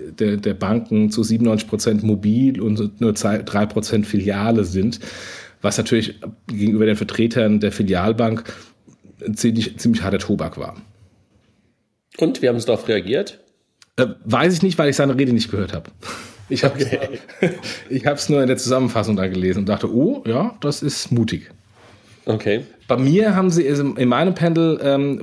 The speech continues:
Speaker 1: wurde halt darüber diskutiert, da kommen wir gleich vielleicht nochmal später drauf, äh, im Rahmen der, der, ähm, äh, Paymail-Insolvenz wurde halt auch darüber diskutiert, ähm, dass halt viele Fintechs wieder gehen, ähm, ähm, und, ähm,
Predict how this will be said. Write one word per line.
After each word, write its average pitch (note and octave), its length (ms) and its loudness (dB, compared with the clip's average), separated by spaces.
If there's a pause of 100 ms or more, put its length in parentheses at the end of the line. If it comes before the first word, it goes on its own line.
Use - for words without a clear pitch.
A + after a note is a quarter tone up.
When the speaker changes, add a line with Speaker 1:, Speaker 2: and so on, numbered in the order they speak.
Speaker 1:
wurde C3+ 180 2
halt B2+ 160 2 (120)
darüber C3 340 2
diskutiert, C3 440 -2
da C3+ 40 2
kommen C3 160 0
wir A2+ 60 2
gleich A#2+ 240 0
vielleicht A#2 340 -2
nochmal A#2+ 160 2
später A#2+ 280 2
drauf, A#2 280 2
äh, A2+ 380 -2
im G#2+ 100 0
Rahmen A2 260 2
der, G#2 300 2
der, G2 580 -2
ähm, G2+ 300 -4 (140)
äh, F#2+ 140 -6
Paymail-Insolvenz G#2 1300 0
wurde A2 140 -2
halt G#2+ 180 0
auch G#2 180 -2
darüber A2+ 260 2
diskutiert, A2 540 -2 (460)
ähm, G#2+ 340 4
dass G#2+ 220 0
halt A2 100 2
viele B2+ 240 0
Fintechs A#2+ 460 -2
wieder G#2+ 180 2
gehen, A2 520 0 (580)
ähm, G#2 720 2
ähm, G#2 400 2
und, G#2+ 460 0
ähm, G2+ 520 2